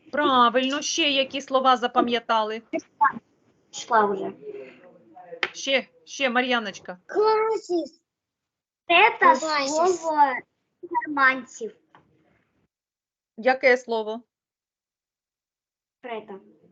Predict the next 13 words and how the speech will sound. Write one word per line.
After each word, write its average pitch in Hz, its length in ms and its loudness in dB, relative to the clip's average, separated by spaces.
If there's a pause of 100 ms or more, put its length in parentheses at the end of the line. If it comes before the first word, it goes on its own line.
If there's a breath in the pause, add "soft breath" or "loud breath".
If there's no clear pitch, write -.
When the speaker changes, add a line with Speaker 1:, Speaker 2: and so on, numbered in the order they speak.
(260)
Speaker 2:
Крейда. 208 340 -6 (720 soft breath)
Speaker 1:
Крейда, 247 600 4
Speaker 2:
Це - 60 -18
Speaker 1:
правильно. 226 760 0 (420)
А 302 120 4
дошка? 294 600 -2 (160)
Дошка 262 440 2
з 240 60 -6
якого 277 400 2
прийшло? 226 440 -8
Швиденько 254 560 -4 (160)
підглядайте. 220 840 -2 (240)
Дошка. 208 560 0